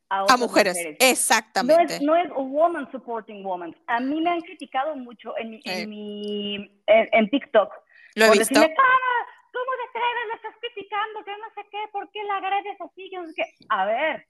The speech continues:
Speaker 1: yo les contesto. Ella siempre ha dicho, "Woman supporting woman". A ver,
Speaker 2: <laughs>
Speaker 1: tú le hiciste bullying a una niña de tres años cuando
Speaker 2: Sí.
Speaker 1: te ibas a casar,
Speaker 2: Sí.
Speaker 1: Charlotte,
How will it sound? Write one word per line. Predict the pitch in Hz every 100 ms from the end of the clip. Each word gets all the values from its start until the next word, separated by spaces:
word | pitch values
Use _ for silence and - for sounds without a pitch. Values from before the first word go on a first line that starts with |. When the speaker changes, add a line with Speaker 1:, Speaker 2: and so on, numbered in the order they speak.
| _ _
Speaker 1:
yo | 185 233
les | 226 240 -
contesto. | 214 208 240 269 - 170 - _ _ _ _ _ -
Ella | 277 302 330 330
siempre | 339 330 320 330 403 - -
ha | 247
dicho, | 247 226 - - _ _ _ _
"Woman | 415 370 320 339 370 -
supporting | 381 - 320 311 320 370 370
woman". | 330 330 330 277 277 269 262 - - - 508 - 659 -
A | 196
ver, | 214 254 - -
Speaker 2:
<laughs> | 359 _ - _ _ _ _ _
Speaker 1:
tú | - 311
le | 359
hiciste | 381 339 - 370
bullying | 277 277 277 262 370 349
a | 233 226
una | 269 285
niña | 254 254 277
de | 220
tres | - 214 220 -
años | 214 262 240 -
cuando | - 165 185
Speaker 2:
Sí. | 185
Speaker 1:
te | 180
ibas | 185 175
a |
casar, | 151 156 160 165 - _ -
Speaker 2:
Sí. | 180 180
Speaker 1:
Charlotte, | 170 165 160 175